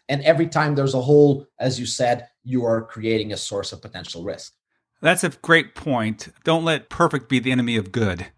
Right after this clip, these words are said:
Speaker 2: Do the right counterfactual. So maybe I'm not doing the right counterfactual here.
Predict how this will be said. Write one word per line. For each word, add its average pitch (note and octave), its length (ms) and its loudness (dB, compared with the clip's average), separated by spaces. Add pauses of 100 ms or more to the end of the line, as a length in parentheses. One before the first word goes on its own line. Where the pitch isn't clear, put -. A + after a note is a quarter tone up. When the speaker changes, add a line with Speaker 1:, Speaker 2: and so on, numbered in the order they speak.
(480)
Speaker 2:
Do F3+ 100 6
the G3 120 6
right E3+ 180 6
counterfactual. B2+ 680 2
So - 100 -6
maybe C#3+ 200 2
I'm C#3 120 4
not C3 180 2
doing B2+ 140 2
the A2+ 60 -2
right A#2 180 2
counterfactual A2 680 -2
here. G2+ 260 -10